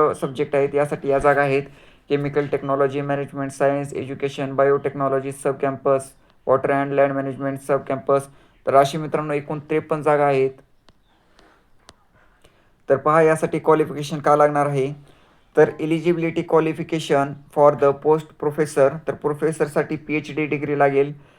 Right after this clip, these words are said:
तर दहा रिसर्च पब्लिकेशन लागतील, रिसर्च स्कोअर मित्रांनो वन ट्वेंटी लागेल. तर, अ, मिनिमम तर मित्रांनो टेन year of teaching experience ही लागेल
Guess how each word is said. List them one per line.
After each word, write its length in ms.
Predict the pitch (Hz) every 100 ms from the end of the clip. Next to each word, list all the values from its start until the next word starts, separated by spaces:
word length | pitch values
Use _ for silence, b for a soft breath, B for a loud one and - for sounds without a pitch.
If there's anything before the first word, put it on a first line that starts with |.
| b b -
तर 100 | 143
दहा 320 | 127 147 160
रिसर्च 320 | 156 151 165 156
पब्लिकेशन 580 | 160 151 151 156 165
लागतील, 420 | 143 143 - 139 135 - -
रिसर्च 360 | 151 147 156
स्कोअर 440 | 143 - - 156 147
मित्रांनो 440 | 151 147 147 151
वन 180 | 147 151
ट्वेंटी 300 | 151 147 143
लागेल. 420 | 139 131 143 160 _ _ _ _ b b b b b b b b _ _ _ _ _ _ _ _ -
तर, 180 | 151 - -
अ, 140 | 151
मिनिमम 400 | 156 156 156 156 147
तर 80 | 156
मित्रांनो 460 | 156 165 160 160
टेन 320 | 156 - 165
year 420 | 165 156 156 - 151
of 60 | 147 -
teaching 320 | 151 - 156
experience 440 | 151 - 165 156 151
ही 100 | 156
लागेल 360 | 143 139 135